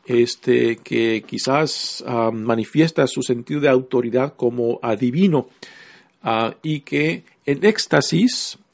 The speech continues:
en éxtasis, eh, se mantiene con los ojos abiertos, ¿no?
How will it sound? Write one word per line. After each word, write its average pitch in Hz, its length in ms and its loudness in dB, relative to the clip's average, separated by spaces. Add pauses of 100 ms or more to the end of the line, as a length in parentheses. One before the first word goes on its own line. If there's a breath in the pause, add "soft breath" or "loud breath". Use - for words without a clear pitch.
en 139 120 2
éxtasis, - 600 0 (500 soft breath)
eh, 123 260 4
se - 140 -2
mantiene 147 800 -2
con - 160 0
los 123 160 2
ojos 147 400 0
abiertos, 110 760 -4
¿no? 170 160 -2